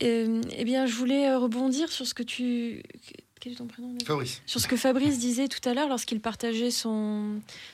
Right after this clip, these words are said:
Speaker 1: son expérience par rapport au, au fétiche. Le sublime, euh, c'est utiliser l'énergie sexuelle, donc la libido et les pulsions, euh, à d'autres fins que la sexualité. Et nous sublimons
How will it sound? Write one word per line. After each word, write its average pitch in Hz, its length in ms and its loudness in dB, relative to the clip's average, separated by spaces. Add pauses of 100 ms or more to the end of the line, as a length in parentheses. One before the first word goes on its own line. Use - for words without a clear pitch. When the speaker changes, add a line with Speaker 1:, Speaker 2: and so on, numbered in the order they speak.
Speaker 1:
son 240 180 4
expérience 262 580 2
par 233 160 -2
rapport 226 400 0
au, 214 300 0
au 220 80 -4
fétiche. 226 580 -2 (460)
Le 240 160 4
sublime, 240 760 4
euh, 208 320 0
c'est 226 160 -2
utiliser 240 480 2
l'énergie 214 460 2
sexuelle, 262 500 0
donc 208 240 -2
la 202 180 0
libido 208 760 2
et 202 320 0
les 190 100 -4
pulsions, 233 480 -2 (480)
euh, 208 160 4
à 202 140 2
d'autres 254 340 2
fins 254 280 0
que 247 100 -4
la 220 120 0
sexualité. 202 680 -4 (160)
Et 208 80 4
nous 277 380 6
sublimons 240 580 2